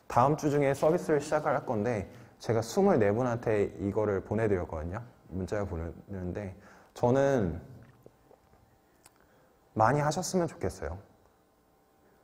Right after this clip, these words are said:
그냥 그 지금 이 상태에서 그냥 가장 쉽게 그 정말 유에스 스탁 정말 들을만하다 그러시면은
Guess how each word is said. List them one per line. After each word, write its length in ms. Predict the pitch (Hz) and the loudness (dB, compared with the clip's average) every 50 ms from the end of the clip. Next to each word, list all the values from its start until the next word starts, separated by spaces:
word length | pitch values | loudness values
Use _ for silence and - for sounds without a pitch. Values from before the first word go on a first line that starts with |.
| _ _ _ _ _ _ _ _ _ _ - | _ _ _ _ _ _ _ _ _ _ -4
그냥 500 | - 120 123 131 131 127 127 110 98 87 | 0 2 2 4 4 2 2 0 -2 -2
그 300 | - - 104 104 95 - | -2 -2 0 0 0 -2
지금 400 | - - 117 110 123 123 123 113 | -2 -2 0 2 2 2 2 2
이 100 | 95 101 | 0 0
상태에서 800 | - - 147 151 156 - 143 117 107 117 131 135 110 85 80 - - - - - - - - - _ - | -2 -2 -4 -4 -2 0 0 0 2 2 2 0 0 -2 -6 -8 -12 -18 -20 -20 -20 -20 -20 -20 _ -6
그냥 360 | - - 113 120 117 113 110 | -2 0 2 2 2 0 0
가장 340 | - - 110 110 127 131 135 | 0 -2 0 0 0 0 0
쉽게 720 | 127 - 185 185 - 165 147 139 143 139 123 101 80 65 | -2 -2 -4 -2 0 0 2 2 2 2 0 0 -2 -4
그 160 | - - 113 | -4 -4 -4
정말 320 | 98 110 104 107 113 107 101 | -2 -2 -2 0 0 2 2
유에스 240 | 98 104 113 113 - | 2 2 2 0 -2
스탁 280 | - - 127 113 101 - | -2 0 0 0 0 -2
정말 320 | - 104 107 107 104 98 | -2 -2 0 0 -2 0
들을만하다 880 | - - 117 120 123 120 113 113 135 131 113 110 101 104 98 87 82 - - - - - - - - _ _ - | 2 2 4 4 4 4 2 2 0 0 0 0 0 0 -2 -4 -6 -10 -14 -18 -20 -20 -20 -20 -20 _ _ -8
그러시면은 720 | - 117 127 123 123 127 123 120 123 139 135 120 98 - | -4 -2 -2 -2 -2 -2 -2 0 0 -2 -2 -2 -4 -6